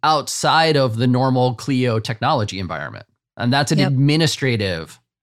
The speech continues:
Speaker 1: aspect of hipaa that turned out to be tricky. It's why we didn't offer them for a long time. Not
Speaker 2: Mm.
Speaker 1: because the se-, security and the technology wasn't there,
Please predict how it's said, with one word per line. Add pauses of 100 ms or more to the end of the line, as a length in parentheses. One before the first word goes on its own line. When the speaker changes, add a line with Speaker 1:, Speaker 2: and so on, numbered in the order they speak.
Speaker 1:
aspect
of
hipaa (400)
that
turned
out
to
be
tricky.
It's
why
we
didn't
offer
them
for
a
long
time. (340)
Not
Speaker 2:
Mm.
Speaker 1:
because
the
se-, (240)
security
and
the
technology
wasn't
there,